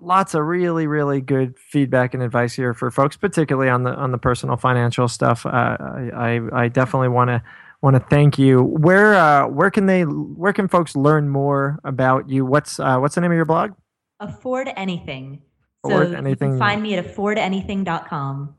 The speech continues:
Speaker 1: Nice. Excellent. Well, we, uh, we thank you again for being on the show. And, uh, of course, people who have questions for you will be sure to catch up with you on the show notes at bigger pockets dot com slash show thirty-five.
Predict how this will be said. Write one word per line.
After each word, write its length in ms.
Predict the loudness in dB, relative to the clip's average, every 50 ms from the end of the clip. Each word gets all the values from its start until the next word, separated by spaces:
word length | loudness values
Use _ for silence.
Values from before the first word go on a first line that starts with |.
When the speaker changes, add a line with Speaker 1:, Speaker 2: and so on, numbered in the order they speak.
| _ _ -8
Speaker 1:
Nice. 460 | -6 -6 -6 -8 -10 -14 -20 -20 _ _ _ _ _ _ _ -6
Excellent. 400 | -6 -6 -6 -6 -10 -10 -10 -8 -4
Well, 380 | 0 2 2 2 0 -4 -10 _ _ _ _ _ _ _ _ _ _ _ -8
we, 320 | -4 -2 0 0 0 0
uh, 440 | 0 2 2 2 2 2 0 -2 -4
we 160 | -4 -6 -4
thank 260 | -2 0 0 0 2
you 100 | 2 0
again 280 | 0 2 2 2 0 0
for 140 | 0 -2 -2
being 180 | 0 0 0
on 100 | 0 0
the 80 | -2 -2
show. 400 | 0 2 2 4 4 2 0 -2 -6 -8
And, 460 | -6 -6 -4 -4 -4 -4 -4 -2 0
uh, 300 | 0 0 0 0 -2 -4
of 160 | -6 -8 -6
course, 260 | -2 0 0 0 -2 -4
people 520 | _ -4 -4 -2 0 0 2 2 2 0
who 180 | -2 0 0 0
have 240 | 2 0 0 -2
questions 680 | -4 -2 0 0 0 0 -2 -4 -2 0 0 -2 -2 -4 _ -20 -20 _ _
for 160 | 0 2 4 4
you 340 | 6 4 4 4 4 2 2
will 240 | 2 2 2 2
be 160 | 2 0 -2 -2
sure 180 | 0 2 2
to 80 | 2 4
catch 220 | 2 2 2 2
up 140 | 0 0 0
with 160 | -2 -2 -2
you 240 | 0 0 0 -2 -2
on 420 | 0 2 2 4 4 2 2 0
the 220 | 0 0 2 2 2
show 180 | 2 2 2
notes 260 | 4 4 4 2 2 0
at 120 | -2 0
bigger 180 | 0 0 2 2
pockets 340 | 2 0 0 0 -2 -4 0
dot 200 | 0 0 0 0
com 380 | 0 2 4 4 4 4 2 -2 _ _ _ _ _ _ _ _
slash 300 | _ -4 -2 -2 -2 0
show 180 | 0 0 0
thirty-five. 560 | 2 2 0 0 0 0 2 2 2 2 0